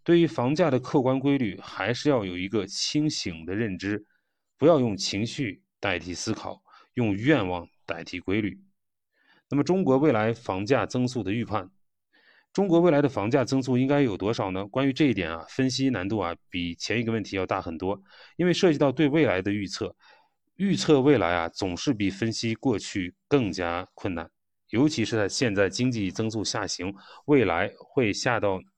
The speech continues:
哪里也不太清楚。怎么办呢？我做出一个最保守的估计啊，看看最保守的情况下会怎么样。二零一九年的增速是六点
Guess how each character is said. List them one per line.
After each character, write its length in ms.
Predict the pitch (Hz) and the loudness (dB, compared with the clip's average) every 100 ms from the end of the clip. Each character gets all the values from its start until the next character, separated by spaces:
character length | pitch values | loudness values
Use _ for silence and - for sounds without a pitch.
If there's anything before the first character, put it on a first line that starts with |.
| _ _ _ - | _ _ _ -4
哪 180 | 98 127 | 0 2
里 260 | 95 85 - - - - | 0 -6 -14 -20 -16 -2
也 140 | 90 | -2
不 80 | 90 | 2
太 140 | 110 | 0
清 180 | - 101 | 2 -2
楚。 180 | 98 - _ _ _ _ _ _ - | -4 -12 _ _ _ _ _ _ -20
怎 120 | - 95 | -8 -4
么 100 | 98 | 0
办 200 | 127 117 | 0 0
呢？ 140 | 113 - - - - - - _ _ _ _ | -4 -8 -20 -20 -20 -20 -20 _ _ _ _
我 260 | 123 139 131 | 2 4 4
做 180 | 180 | 4
出 160 | 160 156 | 4 4
一 60 | 143 | 4
个 100 | 131 | 4
最 160 | 151 | 4
保 200 | 107 95 | 2 2
守 160 | 123 101 | 2 -2
的 60 | |
估 180 | 90 95 | 0 -2
计 160 | 98 95 | -2 -4
啊， 80 | - | -6
看 140 | - 135 | -4 -2
看 180 | 113 | -2
最 280 | 107 170 120 | 2 4 4
保 340 | 98 - 101 151 | 0 -2 0 0
守 220 | - 101 | -2 -4
的 80 | 90 | -4
情 160 | 104 | -6
况 160 | 104 98 | -4 -2
下 240 | - 95 | -4 -6
会 360 | - - 123 104 | -8 -4 -2 -2
怎 180 | - 85 | -2 -8
么 100 | 80 | -4
样。 220 | 95 87 _ _ _ _ _ - | -4 -4 _ _ _ _ _ 2
二 140 | 180 | 4
零 100 | 185 | 4
一 120 | 202 | 2
九 200 | 156 120 | 2 2
年 160 | 107 127 | 2 0
的 60 | |
增 180 | 101 127 | 2 0
速 200 | 127 117 | 2 0
是 260 | 95 110 98 | 0 -2 0
六 200 | 131 120 | 2 2
点 320 | 101 90 90 | 0 -2 -8